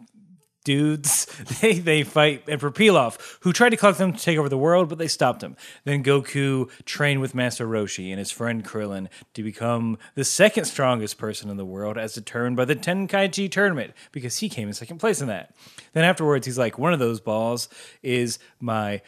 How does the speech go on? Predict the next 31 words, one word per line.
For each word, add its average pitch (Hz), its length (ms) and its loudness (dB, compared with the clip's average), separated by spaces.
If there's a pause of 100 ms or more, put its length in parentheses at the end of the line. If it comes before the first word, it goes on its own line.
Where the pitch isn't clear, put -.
(500)
is 113 100 -10
a 107 40 -8
memento 131 340 -2
of 107 60 -6
my 107 100 -6
grandpa's. 170 440 4
I'm 135 100 -8
gonna 120 160 -4
go 104 120 -2
find 107 360 -4
it." 85 200 -12 (400)
Along 147 320 2
the 143 80 -4
way, 175 200 2
he 135 80 -4
has 143 120 -6
to 123 80 -10
fight 127 420 -4 (400)
several 156 360 4
members 135 360 0
of 117 60 -4
the 110 80 -2
Red 131 220 2
Ribbon 131 240 2
Army, 117 340 2
the 107 120 -2
baddest 120 500 0
militia 127 340 -2
in 127 80 -2
the 127 80 -2
land. 120 480 0